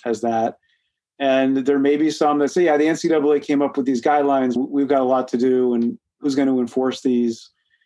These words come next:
I think it's gonna be, it could be disruptive, it could be messy,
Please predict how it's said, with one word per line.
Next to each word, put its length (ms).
I 100
think 180
it's 140
gonna 220
be, 480
it 80
could 180
be 140
disruptive, 600
it 100
could 180
be 460
messy, 680